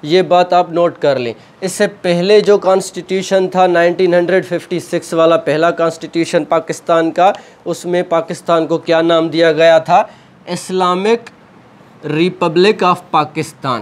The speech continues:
तो इस constitution में ये Islamic जो word था उसको ख़त्म कर लिया गया। अयूब खान की ये राय थी कि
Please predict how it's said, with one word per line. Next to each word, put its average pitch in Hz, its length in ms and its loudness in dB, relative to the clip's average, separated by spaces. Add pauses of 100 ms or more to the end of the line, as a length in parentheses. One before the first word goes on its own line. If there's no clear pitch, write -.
(880)
तो 208 380 4 (600)
इस 214 160 -2
constitution 202 760 -4
में 202 180 0
ये 196 120 0
Islamic 196 640 0
जो 175 160 0
word 170 340 2
था 190 340 0 (240)
उसको 180 280 -4
ख़त्म 160 400 -4
कर 143 180 -2
लिया 131 260 0
गया। 117 320 0 (300)
अयूब 185 380 2
खान 185 560 2 (640)
की 190 80 -6
ये 180 320 0
राय 190 240 2
थी 185 260 -8
कि 185 260 -4